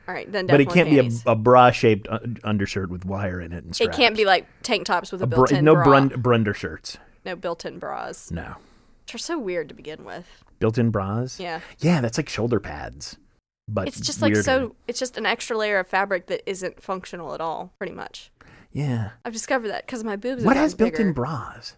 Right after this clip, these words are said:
Speaker 1: I'll show you. I have a tank top that has a built-in bra.
Speaker 2: What is wrong with America? Get your shit together.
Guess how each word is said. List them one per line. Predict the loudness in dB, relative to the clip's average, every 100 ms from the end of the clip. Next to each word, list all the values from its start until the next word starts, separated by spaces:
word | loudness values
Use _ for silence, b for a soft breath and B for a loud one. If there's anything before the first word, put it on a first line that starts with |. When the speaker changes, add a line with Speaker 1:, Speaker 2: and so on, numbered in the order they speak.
| -4
Speaker 1:
I'll | -2
show | 2
you. | 2
I | 2
have | 0
a |
tank | -4 -6
top | -4 -6
that |
has | -8 -10
a |
built-in | -10 -10 -12
bra. | -14 -14 -16
Speaker 2:
What | -18 -8
is | -6 -8 -18
wrong | -20 -4
with | -2 -2 _ _ -6
America? | -6 -2 -4 -4
Get | -8 -8 -8
your |
shit | -6 -8 -10
together. | -12 -14 -20 -20